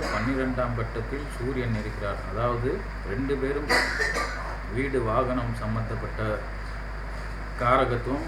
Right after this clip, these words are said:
சூரியனுக்கு இந்த ஜாதகத்தை பொறுத்தவரை வருகிறது. அவர் காரகத்துவ சுக்கிரன் வீடு, வாகனம், அவர் காரகத்துவ கிரகத்துக்கு பின்னால் சூரியன் அமர்ந்திருக்கிறார்.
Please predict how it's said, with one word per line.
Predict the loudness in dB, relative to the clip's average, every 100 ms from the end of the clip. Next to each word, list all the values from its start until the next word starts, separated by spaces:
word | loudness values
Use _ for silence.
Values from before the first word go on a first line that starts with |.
| -4
சூரியனுக்கு | -2 0 2 0 0
இந்த | 0 0
ஜாதகத்தை | 0 2 2 2 0 -2
பொறுத்தவரை | -2 -2 0 2 4
வருகிறது. | 4 2 0 0 0 -2 -2 -2
அவர் | 2 2 2 2
காரகத்துவ | 4 4 4 0 0 2 4 2 0 -4
சுக்கிரன் | -4 -2 0 0 0
வீடு, | 0 2 2
வாகனம், | 2 2 2 0 4
அவர் | 4 6 4 2 2 0 -2 0
காரகத்துவ | 2 4 2 0 0 0 0
கிரகத்துக்கு | 0 0 0 0 -4 -4
பின்னால் | 0 0 2 0 -2 -6 -6 -6 -6
சூரியன் | -2 0 2 2 0
அமர்ந்திருக்கிறார். | 0 2 2 2 0 0 -4 -4